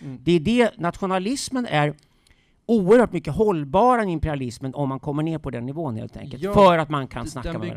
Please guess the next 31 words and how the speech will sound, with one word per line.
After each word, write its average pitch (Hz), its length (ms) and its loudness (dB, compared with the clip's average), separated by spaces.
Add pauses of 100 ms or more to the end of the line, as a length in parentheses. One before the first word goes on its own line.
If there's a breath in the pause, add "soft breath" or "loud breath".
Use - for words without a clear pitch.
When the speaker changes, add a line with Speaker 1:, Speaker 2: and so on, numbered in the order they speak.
(100)
Speaker 2:
varandra. - 140 -12
Speaker 1:
bygger 160 220 -10
upp 143 160 -8
och 143 60 -2
då 147 60 -8
har 175 140 -8
man 143 180 -8
språket 131 720 -10
och 139 80 -8
man 139 160 -8
har, 131 240 -4 (880 loud breath)
eh, - 120 -16 (580 loud breath)
man, 165 220 -12
man, 143 240 -6
man 143 140 -6
har 127 400 -4
alla 143 220 -8
de 135 140 -6
här 123 240 -6 (1040)
sakerna. 131 420 -4
För 143 80 -4
att 147 160 -8
<clears throat> - 1800 -10
om 151 120 -6
vi 170 60 -2
nu 170 140 -2
ska 208 160 -6
ha 170 220 -2
den 208 180 -6
här, 135 280 -4 (720)
eh, 131 240 -10